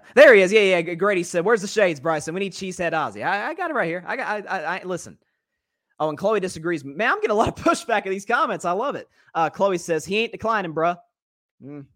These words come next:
I don't know. Tape says otherwise. Stats says otherwise. Uh, <laughs> uh, Barry says, "We coming for Bryson today." The A A Ron Squad. That's one of the greatest skits in the history of Comedy Central.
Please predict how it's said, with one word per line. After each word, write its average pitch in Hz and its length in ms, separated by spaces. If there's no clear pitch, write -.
I 101 60
don't 139 140
know. 127 360
Tape 143 220
says 151 160
otherwise. 151 340
Stats 156 260
says 101 140
otherwise. 92 400
Uh, 208 1160
<laughs> - 300
uh, 170 540
Barry 185 320
says, 175 240
"We 226 100
coming 233 320
for 190 120
Bryson 180 380
today." 170 420
The 185 180
A 220 360
A 233 40
Ron 175 280
Squad. 135 500
That's 143 200
one 123 120
of 110 40
the 101 40
greatest 113 260
skits - 480
in 107 80
the 98 60
history 107 300
of 95 60
Comedy 95 300
Central. 82 400